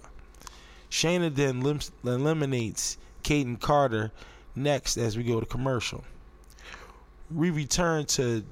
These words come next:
Deonna Purrazzo being eliminated before she pulls Shotzi out of the ring, and Io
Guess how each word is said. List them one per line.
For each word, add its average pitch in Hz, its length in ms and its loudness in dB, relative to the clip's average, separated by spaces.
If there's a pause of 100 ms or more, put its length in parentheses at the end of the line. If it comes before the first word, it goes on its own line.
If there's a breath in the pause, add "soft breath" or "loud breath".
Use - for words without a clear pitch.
Deonna 131 460 0
Purrazzo 110 880 2 (480 loud breath)
being 127 240 2
eliminated 117 680 0
before 113 400 -2
she 113 220 -2
pulls 123 600 0 (260 loud breath)
Shotzi 131 600 2
out 120 160 0
of 110 100 -2
the 107 80 -2
ring, 120 440 -2 (440 loud breath)
and 113 280 -2
Io 120 720 2